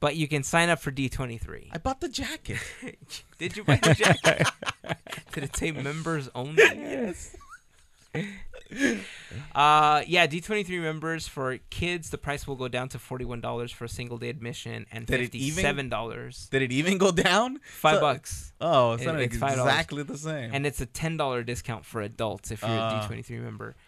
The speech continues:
Speaker 2: nice.
Speaker 1: Uh, again, multi-day tickets will be available. Uh, I want to go all three days. That's the
Speaker 2: Yeah.
Speaker 1: plan. That's what we've done in the past.
Speaker 2: Yeah.
Speaker 1: Hopefully, uh, we're able to do it again. Uh, generally, what we do is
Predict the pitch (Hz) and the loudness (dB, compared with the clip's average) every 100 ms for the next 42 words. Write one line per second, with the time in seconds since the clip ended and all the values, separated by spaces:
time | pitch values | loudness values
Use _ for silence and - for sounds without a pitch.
0 | - 104 101 120 123 135 131 143 139 139 | -12 -6 -2 0 0 0 0 0 0 -2
1 | 147 135 120 127 117 - 113 113 110 113 | -2 -4 -4 -4 -8 -10 -10 -8 -6 -4
2 | 127 123 123 120 120 120 _ _ _ _ | -4 -6 -6 -6 -8 -12 _ _ _ _
3 | _ - _ 113 123 123 120 _ _ - | _ -16 _ -12 -8 -8 -10 _ _ -4
4 | 123 156 180 180 190 180 135 120 143 180 | 0 0 0 -2 -4 -8 -8 -4 -4 -4
5 | - 160 131 113 117 - 117 120 123 117 | -6 -6 -2 -2 -4 -6 -4 -4 -4 -6
6 | 110 113 165 - - 110 117 110 139 104 | -6 -8 -12 -14 -20 -12 -10 -8 -8 -8
7 | 127 170 139 - 127 117 117 113 113 104 | -8 -8 -10 -8 -8 -10 -10 -12 -12 -14
8 | - 123 135 139 - 98 131 - - _ | -12 -10 -10 -12 -14 -12 -12 -12 -18 _
9 | 147 156 - 143 131 123 123 123 120 123 | -4 -4 -4 -4 -4 -4 -4 -6 -10 -14
10 | 123 117 113 113 113 113 110 110 113 110 | -14 -12 -8 -8 -8 -10 -12 -10 -10 -12
11 | 113 117 120 123 120 131 _ 117 113 120 | -12 -12 -10 -12 -14 -18 _ -14 -12 -12
12 | 135 _ 135 147 139 123 117 113 120 123 | -14 _ -6 -4 -4 -6 -6 -8 -8 -10
13 | 120 120 113 113 - 113 117 117 117 117 | -10 -8 -8 -10 -12 -12 -10 -10 -12 -16